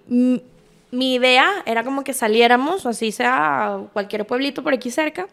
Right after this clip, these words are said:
pero creo que no vamos a poder porque me salió chamba.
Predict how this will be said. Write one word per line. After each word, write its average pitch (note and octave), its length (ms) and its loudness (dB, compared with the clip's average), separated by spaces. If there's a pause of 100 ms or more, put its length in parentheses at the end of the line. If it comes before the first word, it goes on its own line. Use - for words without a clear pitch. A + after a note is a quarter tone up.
(600)
pero A#3+ 220 6
creo A3+ 140 0
que B3 80 0
no C4+ 80 0
vamos B3 220 2
a C4+ 40 -2
poder C4 540 2
porque A3+ 180 -2
me G#3 100 0
salió G#3 220 -2
chamba. C4+ 500 2